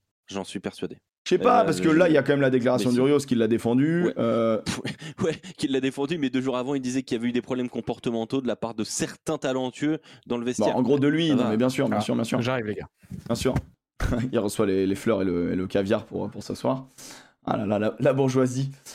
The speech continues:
Speaker 2: Euh, mais, euh, mais, euh, non, moi, je, je trouve que, voilà, quand on, quand je vois, à vingt-deux ans, on n'envoie pas des fucks à un père de famille de quarante.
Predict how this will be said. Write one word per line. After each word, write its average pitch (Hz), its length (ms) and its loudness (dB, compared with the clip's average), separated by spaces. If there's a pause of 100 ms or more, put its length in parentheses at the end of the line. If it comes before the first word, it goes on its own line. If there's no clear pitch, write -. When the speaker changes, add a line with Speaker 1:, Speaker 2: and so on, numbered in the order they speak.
(180)
Speaker 2:
Euh, 127 800 6 (220)
mais, 139 200 4
euh, 127 220 6
mais, 127 140 6
euh, 123 140 6
non, 143 200 4
moi, 123 100 2
je, - 180 -6
je - 60 -10
trouve 143 160 -2
que, 120 100 0
voilà, 127 260 4
quand 120 220 -2
on, 127 80 4
quand 120 280 -2
je 107 80 -6
vois, 131 380 2
à 113 60 2
vingt-deux 127 340 4
ans, 139 60 4
on 127 40 2
n'envoie 117 280 2
pas 123 120 2
des 110 120 0
fucks 123 260 -4
à 110 40 0
un 101 40 -4
père 110 140 0
de 107 60 -2
famille 113 240 -2
de 110 100 0
quarante. 131 440 0